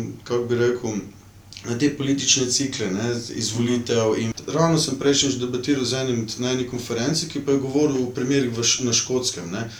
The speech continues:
ko je ravno ta na-, isto, ko, ko, ko se gre za volitve, so vsi zelo angažirani, vsi zelo vokalni,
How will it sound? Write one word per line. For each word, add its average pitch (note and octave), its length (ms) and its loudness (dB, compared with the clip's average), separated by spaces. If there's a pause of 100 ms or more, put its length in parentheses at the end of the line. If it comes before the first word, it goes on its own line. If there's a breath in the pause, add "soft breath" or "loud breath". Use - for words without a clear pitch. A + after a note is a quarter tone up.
(140 loud breath)
ko - 100 -6
je B2 80 4
ravno D#3 300 2
ta C3 160 0
na-, A#2 160 0 (160)
isto, B2+ 400 -4
ko, A#2+ 180 -6
ko, A#2+ 160 -6
ko G#2 160 -8
se A2+ 180 -4
gre D#3 220 2
za D#3+ 140 4
volitve, D3 420 -2
so - 160 -2
vsi F3+ 200 0
zelo B2 280 2
angažirani, D3 500 2
vsi C3+ 200 0
zelo A2 260 -4
vokalni, E3+ 540 0